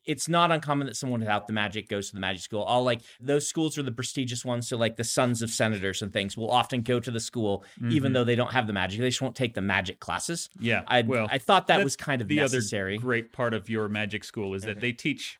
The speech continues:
Speaker 2: math and <laughs> stuff.
Speaker 1: Yes.
Speaker 2: <laughs>
Speaker 1: And so, but anyway, that's,
Speaker 2: Anyway,
Speaker 1: that's a tangent
Speaker 2: there
Speaker 1: within
Speaker 2: we
Speaker 1: a
Speaker 2: go.
Speaker 1: tangent.
Speaker 2: No, let's get back to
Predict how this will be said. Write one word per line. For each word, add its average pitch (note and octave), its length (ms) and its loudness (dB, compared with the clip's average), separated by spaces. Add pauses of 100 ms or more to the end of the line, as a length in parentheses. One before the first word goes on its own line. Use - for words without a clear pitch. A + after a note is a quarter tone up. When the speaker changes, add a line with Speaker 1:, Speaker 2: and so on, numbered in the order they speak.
Speaker 2:
math G#2+ 380 -4
and A#2+ 220 -4
<laughs> - 40 -20
stuff. - 400 -2
Speaker 1:
Yes. A2 380 -2 (100)
Speaker 2:
<laughs> A3+ 100 2 (720)
Speaker 1:
And B2 220 0
so, A#2+ 540 4
but D3 220 2 (160)
anyway, D3+ 460 4 (100)
that's, C4 480 2
Speaker 2:
Anyway, G#2+ 420 4
Speaker 1:
that's D4 200 0
a B3 40 -2
tangent C3+ 480 -2
Speaker 2:
there A3 180 6
Speaker 1:
within A3+ 60 2
Speaker 2:
we A#3+ 80 2
Speaker 1:
a - 40 0
Speaker 2:
go. A3 240 4
Speaker 1:
tangent. G3 400 -2 (160)
Speaker 2:
No, F3+ 280 4
let's D#3 260 2
get A#3+ 200 0
back E3+ 300 2
to C3+ 500 4